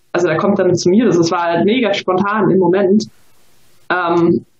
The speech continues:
und es war tatsächlich auch so, dass wir beide, also ich, ich weiß nicht, dass er, wie, wie ehrlich er da war, aber ich fand den richtig toll und ich, ähm, hätte auch gern mehr mit ihm gehabt tatsächlich. Also ich hätte gern, ich hätte mit dem gerne eine Beziehung gehabt. Ich war schon ein bisschen verknallt in den, ganz ehrlich. Und wir haben, also das war halt alles mega kurz, mega schnell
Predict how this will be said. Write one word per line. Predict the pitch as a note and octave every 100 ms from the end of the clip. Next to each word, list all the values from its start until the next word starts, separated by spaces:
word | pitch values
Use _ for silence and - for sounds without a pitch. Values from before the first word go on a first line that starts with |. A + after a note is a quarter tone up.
| _ _
und | G3 F#3+ F#3
es | E3+
war | G#3+
tatsächlich | C4+ A#3 C#4+ C#4+ -
auch | A#3+
so, | B3
dass | A#3 A3+
wir | F3+
beide, | E3 E3+ D3+ D3
also | F#3+ -
ich, | - -
ich | - - _
weiß | D3 C#3 C#3
nicht, | D#3 -
dass | C3+ -
er, | C#3+ C#3+
wie, | E3 C3+ A#2 -
wie | E3
ehrlich | D3 E3 E3
er | E3
da | D#3
war, | D3 D3
aber | D#3+
ich | A#3+ C4+ C#4
fand | A#3 C4
den | G#3
richtig | G#3 A#3+ A3
toll | A3+ A3+ F3
und | E3
ich, | - - E3+
ähm, | E3+ F3 E3+ - -
hätte | F#3+ F3+ -
auch | F3 -
gern | G3 G3
mehr | F#3+
mit | F#3+ D#3
ihm | E3
gehabt | E3+ F3 -
tatsächlich. | F3+ F3+ G3 G#3+ G#3 - _ _ _ _ _ _
Also | F3+ E3
ich | D#3+
hätte | F3+
gern, | - F3 F3 F3 - -
ich | D#3+
hätte | F#3
mit | F3
dem | F3+ F#3
gerne | F#3 E3+ E3
eine | F3+ F3+
Beziehung | - C4 D4
gehabt. | G3+ -
Ich | E3 -
war | E3
schon | E3+ C4
ein |
bisschen | - D#3+ D#3+
verknallt | E3 G3 B3+
in | G#3
den, | D#3
ganz | D#3 D3+
ehrlich. | E3+ F#3+
Und | E3+
wir | E3+
haben, | F#3 G3
also | F#3 F3+
das | E3+
war | E3+ G3+
halt | -
alles | G#3 G#3
mega | G3 A3 G#3+
kurz, | - A#3 -
mega | G#3 G#3+
schnell | - F#3+ F#3 -